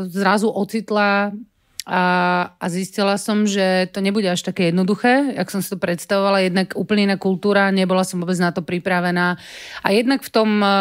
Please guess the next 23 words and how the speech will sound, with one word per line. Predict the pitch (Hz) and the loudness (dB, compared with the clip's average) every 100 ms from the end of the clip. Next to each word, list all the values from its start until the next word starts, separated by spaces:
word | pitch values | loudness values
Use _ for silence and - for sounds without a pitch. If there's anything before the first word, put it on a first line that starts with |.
| 190 | 2
hudobnom | 196 208 240 226 | 2 2 2 0
priemysle | 190 185 202 - | 0 0 0 -2
práve | 190 180 180 190 | -2 0 0 0
v | |
tých | 208 180 | -2 0
rokoch | 175 190 | -2 -2
začala | 180 175 196 180 | -2 -2 -2 -2
prebiehať | 180 175 185 180 | -2 0 -2 -2
taká | 165 185 | -6 -4
trochu | 175 180 190 | -4 -2 -2
kríza | 196 185 190 180 185 175 | 0 2 2 2 2 2
v | 165 | 0
rámci, | 170 175 170 190 175 170 | 0 0 0 0 2 2
a, | 160 165 170 165 165 156 | 0 2 2 2 0 -4
toho, | - 170 175 165 | -6 -2 0 0
že | 165 170 | 0 0
sa | - 180 | 0 0
menilo | 175 170 180 175 175 | 2 2 2 2 2
všetko, | 165 - 175 - - 175 170 170 | -2 -4 -6 -4 0 2 4 2
začali, | 165 165 175 170 165 | -2 -4 -2 -4 -4
začali | 160 175 165 170 - 165 | -6 -6 -2 0 0 -4
streamovacie | 156 160 175 170 165 175 | -4 -2 0 0 -2 -6
spoločnosti. | - 160 165 - 175 - 180 175 | -4 -2 -2 0 -2 -2 -2 -2